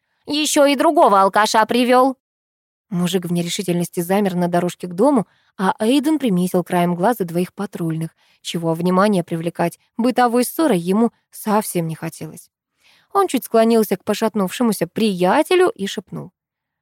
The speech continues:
«Про метку скажи». У того мгновенно округлились глаза, как он позабыл про главный козырь.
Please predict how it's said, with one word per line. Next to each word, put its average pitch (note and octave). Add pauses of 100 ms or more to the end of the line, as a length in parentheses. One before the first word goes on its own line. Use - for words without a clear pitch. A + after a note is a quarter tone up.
(200)
«Про G#3
метку A3+
скажи». F3 (680)
У F3
того F#3
мгновенно F#3
округлились E3+
глаза, E3+ (400)
как -
он F3
позабыл G3+
про F#3+
главный F#3+
козырь. F#3+